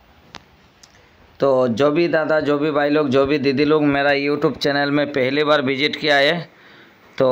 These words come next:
वीडियो का नीचे एक लाल subscriber button है, उसमें click करके subscriber करना, पास में bell notification दबाना। okay guys, तो चलो देरी ना करके आज का target share करने वाला। okay guys, आज का target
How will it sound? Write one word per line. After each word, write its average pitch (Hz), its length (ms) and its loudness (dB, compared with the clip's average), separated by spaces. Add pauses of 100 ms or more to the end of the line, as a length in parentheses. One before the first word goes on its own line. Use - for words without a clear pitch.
(100)
वीडियो 127 380 0
का 151 140 0
नीचे 143 380 -2
एक 143 160 -2
लाल 143 240 0
subscriber 143 600 -2
button 139 300 -2
है, 143 80 2
उसमें 139 320 -4
click 135 260 -4
करके 143 240 -2
subscriber 143 580 -2
करना, 160 340 -2
पास 135 340 -2
में 147 220 -2
bell 131 160 -2
notification 127 460 -2
दबाना। 123 280 2
okay 160 200 -4
guys, 175 300 -4 (480)
तो - 180 -12
चलो 160 320 0
देरी 151 240 -2
ना 151 160 -4
करके 143 280 -4
आज 120 200 -4
का 151 120 -4
target 143 340 -4
share 139 360 -4
करने 127 240 -2
वाला। 117 260 0
okay 175 200 -4
guys, 180 300 -8 (2500)
आज 120 220 -4
का 143 180 -2
target 139 420 -2